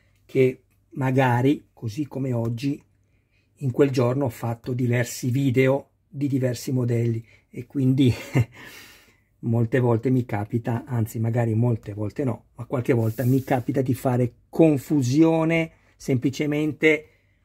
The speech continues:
nell'esporre, eh, ehm, diciamo certi nomi, ecco, certe cose,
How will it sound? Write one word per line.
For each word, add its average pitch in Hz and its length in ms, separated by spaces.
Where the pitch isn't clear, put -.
nell'esporre, 139 1160
eh, 120 680
ehm, 110 800
diciamo 127 440
certi - 380
nomi, 127 420
ecco, 117 220
certe 123 320
cose, 120 400